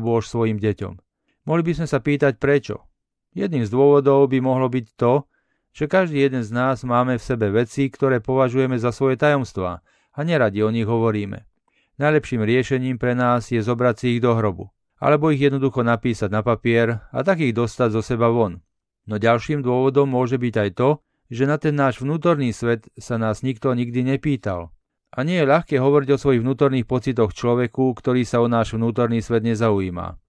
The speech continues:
Toto je časté v manželstvách či v rodinách. Žijú vedľa seba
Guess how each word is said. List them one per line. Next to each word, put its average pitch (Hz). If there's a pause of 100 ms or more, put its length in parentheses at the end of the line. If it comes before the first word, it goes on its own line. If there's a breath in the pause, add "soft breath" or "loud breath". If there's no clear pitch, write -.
(340)
Toto 151
je 113
časté 127
v 117
manželstvách 123
či 127
v 120
rodinách. 120 (580)
Žijú 160
vedľa 139
seba 123